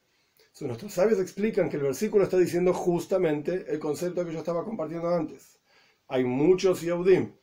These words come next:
que están, por así decir, hundidos entre diferentes naciones, que son Yehudim, cien por ciento judíos, pero no lo saben.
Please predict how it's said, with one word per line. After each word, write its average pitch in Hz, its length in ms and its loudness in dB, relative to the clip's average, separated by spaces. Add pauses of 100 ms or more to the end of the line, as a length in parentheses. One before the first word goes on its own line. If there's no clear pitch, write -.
(140)
que - 100 -10
están, 160 200 -2
por 160 100 -2
así 175 140 -4
decir, 170 180 -4
hundidos 156 680 0
entre 175 260 0
diferentes 165 380 -4
naciones, 135 440 -2
que 147 120 -8
son 233 180 2
Yehudim, 220 680 4
cien 226 260 -2
por 226 120 0
ciento 226 300 -2
judíos, 220 500 -2 (360)
pero 147 160 0
no 180 100 4
lo 202 140 4
saben. 190 440 0